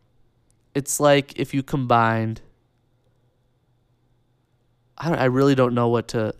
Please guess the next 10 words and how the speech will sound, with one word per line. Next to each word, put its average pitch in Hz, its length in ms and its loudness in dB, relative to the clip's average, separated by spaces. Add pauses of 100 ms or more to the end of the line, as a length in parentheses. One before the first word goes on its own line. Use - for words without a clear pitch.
to - 100 -10
compare 117 400 -2
it - 100 -10
to. 113 160 -4
It's, 117 280 -4
it's, 123 220 -4
it's 123 400 -6
its 123 200 -8 (100)
own 131 560 0 (1080)
concept. - 720 -6